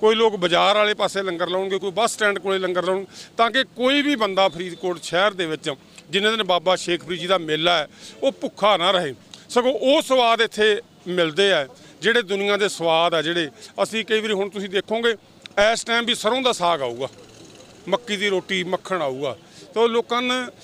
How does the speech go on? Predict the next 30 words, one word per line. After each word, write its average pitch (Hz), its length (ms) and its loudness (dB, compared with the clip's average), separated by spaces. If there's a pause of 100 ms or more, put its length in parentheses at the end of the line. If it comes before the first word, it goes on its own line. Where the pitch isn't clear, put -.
(100)
ਸ਼ੌਂਕ 214 420 2
ਨਾਲ 240 180 2
ਪਿਛਲੇ 226 300 -2
ਦੋ 190 260 2
ਦੋ, 226 120 2
ਤਿੰਨ 233 220 -2
ਤਿੰਨ 233 200 -4
ਮਹੀਨੇ, 190 260 -2
ਚਾਰ 196 260 2
ਚਾਰ 214 180 -2
ਮਹੀਨਿਆਂ 202 260 -2
ਤੋਂ 175 100 -2
ਤਿਆਰੀ 175 280 0
ਕੀਤੀ 151 300 -4
ਆ 170 80 0 (320)
ਵੀ 190 80 -2
ਅਸੀਂ 180 140 -4
ਬਾਬੇ 165 300 -2 (300)
ਦੇ 180 100 0
ਉੱਥੇ 175 360 -4 (320)
ਲੰਗਰ 170 300 0
ਲਾਉਣਾ 160 260 -2
ਹੈ। - 280 -12 (260)
ਕੜਾਹ 190 300 4
ਪ੍ਰਸ਼ਾਦ 180 380 0
ਦੇ 165 140 -2
ਲੰਗਰ, 160 420 -4
ਖੀਰਾਂ 196 380 0
ਦੇ 170 120 -4
ਲੰਗਰ, 156 400 -4